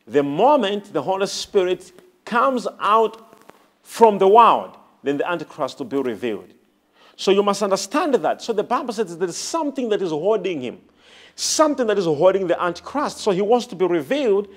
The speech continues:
but there is something hindering him. So he wants to come, but he is failing because of you, because you are saved. And this is why I get so much sh-, shocked when, when, when the demons are able to destroy your business, when demons are able to destroy your marriage,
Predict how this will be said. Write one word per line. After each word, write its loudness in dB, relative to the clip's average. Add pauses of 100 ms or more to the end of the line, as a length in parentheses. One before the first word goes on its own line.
(240)
but 2
there 0
is 0
something -2
hindering 0
him. -12
So -4
he 0
wants 2
to -14
come, 2 (300)
but -2
he -4
is -4
failing 6
because -2
of 0
you, -2 (600)
because 2
you 4
are 6
saved. -2 (440)
And 4 (200)
this 2
is -4
why 2 (280)
I 6
get 2
so -6
much -4
sh-, -12 (100)
shocked -4 (280)
when, 2
when, 0 (100)
when 2
the -2
demons 0
are 0
able 4
to -8
destroy -4
your 2
business, -2
when -4
demons -2
are 0
able -2
to -10
destroy -4
your 2
marriage, -4